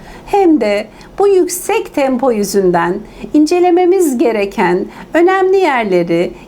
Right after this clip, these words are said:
ya da hatalarımızı gözden kaçırabiliyoruz.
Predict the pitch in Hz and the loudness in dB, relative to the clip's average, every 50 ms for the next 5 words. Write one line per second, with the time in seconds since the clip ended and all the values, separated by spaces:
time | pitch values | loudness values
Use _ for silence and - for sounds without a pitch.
0 | - - 330 370 370 381 339 330 392 392 - 381 349 330 311 285 269 262 262 240 | -2 0 0 2 2 0 0 0 -2 0 0 0 2 2 2 2 2 0 0 -2
1 | 233 226 220 247 208 294 320 339 214 214 247 214 214 226 - 285 277 - - 240 | -2 -2 -2 -2 0 0 0 0 0 0 -2 -2 -2 -2 -4 -6 -4 -4 -2 0
2 | 226 220 214 269 254 185 175 165 156 - - 208 - | 0 0 0 0 0 2 0 0 0 -2 -6 -8 -10